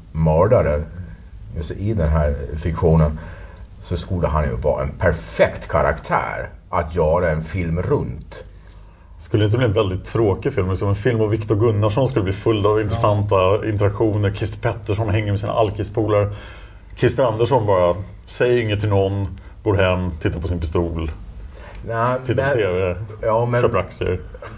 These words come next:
Speaker 1: prylen är ju att han inte är så öppen som Viktor Gunnarsson och Christer Pettersson
Speaker 2: Ja.
Speaker 1: är. Utan att han har den här mystiken runt, och det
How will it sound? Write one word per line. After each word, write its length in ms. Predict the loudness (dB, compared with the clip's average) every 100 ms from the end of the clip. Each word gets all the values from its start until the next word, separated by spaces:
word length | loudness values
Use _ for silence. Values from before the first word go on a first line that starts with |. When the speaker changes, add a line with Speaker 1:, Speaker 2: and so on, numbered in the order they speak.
| -14 -6
Speaker 1:
prylen 400 | -2 0 0 0
är 120 | 0
ju 120 | 0 0
att 180 | 0
han 240 | -2 -2 0
inte 220 | 0 0
är 120 | -2
så 140 | -2 0
öppen 760 | -2 -4 -12 -4 -2 -2 -4 -4
som 240 | -2 0
Viktor 240 | -2 -2 -2
Gunnarsson 480 | 0 2 2 0
och 140 | -2 -2
Christer 240 | -4 -2
Pettersson 600 | 0 0 0 0 0 0 -6 -12 -14 -4
Speaker 2:
Ja. 220 | -2 -2 -6 -16 -6
Speaker 1:
är. 520 | 2 4 4 2 -2 -4 -6 -8 -8 -8 -6 -8 -6 -6 -6 -8 -10 -8 -8 -10 -8
Utan 460 | -2 -2 0 -2 -2
att 320 | 0 -2 -4
han 320 | -4 0 0
har 420 | -2 -2 0 0 0
den 100 | 0
här 140 | 0
mystiken 840 | 0 -2 -4 -6 -4 -4 -2 0 2
runt, 260 | 0 0
och 100 | -2
det 280 | 0 2 2